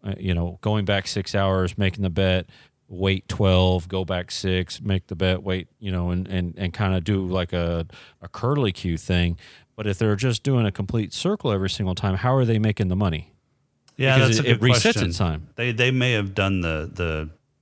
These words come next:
Speaker 2: they may have done what you described. It may have been
Speaker 1: Curly
Speaker 2: over
Speaker 1: Q.
Speaker 2: several days. Yeah.
Speaker 1: Gotcha. Well, it wasn't se-, it couldn't have been several days, though, because Abe had a fail-safe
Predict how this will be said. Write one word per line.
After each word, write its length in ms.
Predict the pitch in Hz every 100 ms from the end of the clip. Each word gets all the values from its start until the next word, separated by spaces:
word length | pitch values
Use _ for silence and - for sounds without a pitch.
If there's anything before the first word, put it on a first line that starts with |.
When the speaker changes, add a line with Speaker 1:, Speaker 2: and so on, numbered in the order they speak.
| _ _ _ _ _
Speaker 2:
they 100 | 135
may 140 | 143
have 160 | 143 107
done 200 | 113 117
what 180 | 98 92
you 60 |
described. 580 | 85 87 - 85 76 82
It 80 | 113
may 160 | 120 120
have 160 | 101
been 160 | 104 101
Speaker 1:
Curly 100 | 156
Speaker 2:
over 40 | 131
Speaker 1:
Q. 60 | 107
Speaker 2:
several 380 | 113 87 87
days. 460 | 80 80 73 73 -
Yeah. 220 | 82 76 - _ _ -
Speaker 1:
Gotcha. 220 | - - - - -
Well, 200 | 170 170
it 160 | 143 147
wasn't 320 | 147 175 160
se-, 160 | - -
it 180 | 135 - _ -
couldn't 260 | - 190
have 80 | 180
been 160 | 165 151
several 360 | - 165 135 117
days, 380 | 185 208 175 117
though, 220 | 107 104
because 760 | 113 107 131 113 110 104 95 - - - _ _
Abe 380 | 131 147 147 143
had 680 | 120 127 135 127 123 117 117 - - _ _
a 300 | 110 107 101
fail-safe 800 | 92 - 143 185 170 - 98 90